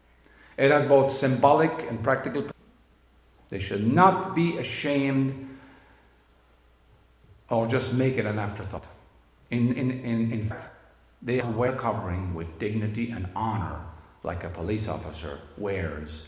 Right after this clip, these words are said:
his badge. And he wears his, uh, his, uh, his suit.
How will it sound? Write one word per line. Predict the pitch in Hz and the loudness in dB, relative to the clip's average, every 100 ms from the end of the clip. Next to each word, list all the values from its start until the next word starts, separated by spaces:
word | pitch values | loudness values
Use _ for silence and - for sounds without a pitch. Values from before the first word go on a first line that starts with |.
| - | -12
his | 92 82 | -8 -8
badge. | 80 80 - 90 - - - - - - _ _ _ _ - | -8 -10 -10 -12 -14 -16 -16 -20 -20 -20 _ _ _ _ -8
And | 104 | -4
he | 104 | -2
wears | 107 95 92 92 | 0 -2 -4 -6
his, | 101 90 - - - - - | -8 -8 -8 -14 -20 -20 -12
uh, | 92 82 82 92 | -8 -8 -10 -8
his, | 90 | -6
uh, | 82 80 | -6 -8
his | 95 87 | -8 -8
suit. | 110 80 - | -6 -8 -10